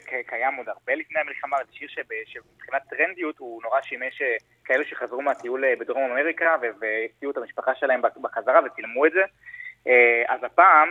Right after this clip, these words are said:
אה, הטרנד, אה, הוסב לטובת, לטובת במרכאות המלחמה,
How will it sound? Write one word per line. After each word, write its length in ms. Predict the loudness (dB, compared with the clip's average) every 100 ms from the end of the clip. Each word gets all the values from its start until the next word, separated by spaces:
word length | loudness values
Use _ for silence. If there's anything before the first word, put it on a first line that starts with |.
| 0
אה, 380 | -8 -6 -4 -6
הטרנד, 400 | -8 -6 -6 -6
אה, 60 | -8
הוסב 400 | -8 -2 0 0 -2 -14 -14
לטובת, 340 | -14 -10 -10 _ _ -16
לטובת 340 | -10 0 0
במרכאות 340 | -2 -6 -4 -4
המלחמה, 460 | -8 -8 0 0